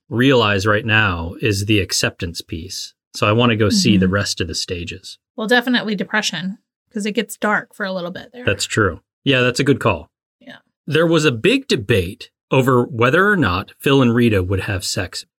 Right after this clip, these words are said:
Speaker 1: Murray refused to shoot the last scene between the two.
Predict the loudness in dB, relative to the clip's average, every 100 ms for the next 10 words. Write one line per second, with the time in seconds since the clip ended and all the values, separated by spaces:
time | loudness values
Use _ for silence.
0 | _ -2 2 4 4 4 0 0 0 2
1 | 2 0 0 2 4 4 4 -4 _ 0
2 | 2 2 2 0 -2 -6 -10 -6 0 2
3 | 4 2 0 0 -2 -2 -6 -10 -10